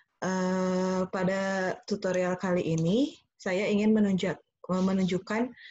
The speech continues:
bagaimana cara membuat raw data atau data mentah yang akan kita pakai untuk tahapan RAS model.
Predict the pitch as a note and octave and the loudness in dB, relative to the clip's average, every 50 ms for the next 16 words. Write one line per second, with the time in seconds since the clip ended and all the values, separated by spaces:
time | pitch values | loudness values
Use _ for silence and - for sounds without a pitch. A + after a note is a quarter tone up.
0 | - - - _ - G3+ G3 F#3+ F3+ F#3 F#3 F#3 F#3 F3+ F3 F3 G3 A3 A3 - | -20 -20 -12 _ -4 -2 0 0 0 2 2 2 2 0 0 0 0 -2 -2 -4
1 | A3 F#3 F3 G3 G#3 A3 A#3 G#3+ G3+ F#3+ F3 F3 F3 F3 E3+ F#3+ A3+ A#3+ A#3 - | -2 -2 -2 0 0 2 2 2 2 2 2 0 0 0 0 0 -2 -4 -4 -4
2 | - G#3 G3 F#3 F#3 G3 F#3+ F3+ F3 E3+ E3 - - - E3 G#3 C4 - - - | -4 -2 -2 0 0 0 0 0 0 0 -2 -4 -4 -6 -4 -4 -4 -6 -6 -8
3 | F#3 F#3 - F#3+ F#3 F#3 F3 F3 F3 - F#3 F3 E3+ E3 E3 D#3+ D#3 - F#3+ A3+ | -8 -6 -2 -2 0 0 0 0 -2 -4 -4 -4 -2 -2 -2 -4 -4 -4 -4 -4
4 | C4 - - _ _ - - - _ _ - F#3+ F#3+ F#3 F#3 F#3 - G#3 G3+ G3+ | -4 -6 -8 _ _ -20 -20 -20 _ _ -6 -4 -4 -2 -4 -4 -2 -2 -2 0
5 | F#3 F#3 F#3+ F#3+ - F#3 F3+ F3+ - E3+ E3 - - - A3 G#3+ A3 - F#3 F#3 | 0 -2 -2 -2 -2 -4 -4 -2 -2 -4 -4 -4 -4 -4 -2 -2 -2 0 0 0
6 | F#3+ F#3+ F3+ E3+ - A3 A3+ A3+ - - - G#3 F#3 F#3 F3+ F3 F3 - G3 G#3 | 0 0 -2 -2 0 0 -2 -2 -4 -6 -6 -4 -2 -2 -2 -4 -4 -4 -2 2
7 | G#3+ G#3+ G#3 G3 F#3 F3 - - F#3 F3 E3 E3+ F3+ F#3 F3 E3 | 2 2 2 2 0 -2 -2 -2 0 0 0 0 0 0 0 0